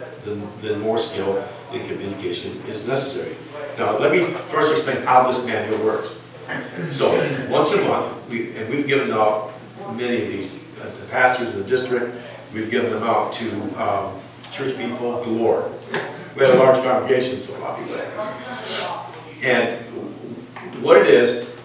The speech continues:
they're gonna take this out once a month. And they're gonna look over the thirteen questions, thirteen concerns.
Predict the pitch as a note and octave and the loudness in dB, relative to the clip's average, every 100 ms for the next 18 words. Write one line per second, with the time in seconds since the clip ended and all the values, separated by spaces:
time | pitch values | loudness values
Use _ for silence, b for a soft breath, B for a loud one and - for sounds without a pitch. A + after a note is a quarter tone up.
0 | - - - - B2 A#2+ C#3+ - - C3 | -18 -20 -10 -2 2 6 8 8 6 4
1 | - A#2 - - - - - - - - | 2 2 -2 -2 -4 -6 -10 -14 -16 -18
2 | - - - - - G#2+ C3+ C#3+ D#3 E3+ | -20 -20 -18 -16 -12 -2 0 2 2 4
3 | F3+ C#3+ B2 C3+ B2 B2 A#2 A#2 A#2 C3+ | 6 8 6 4 2 0 -2 0 0 0
4 | - - A#2 A2+ A2+ A2 G#2 G#2 A#2 - | -6 -8 -6 -6 -4 -6 -4 -4 -2 -4
5 | - | -6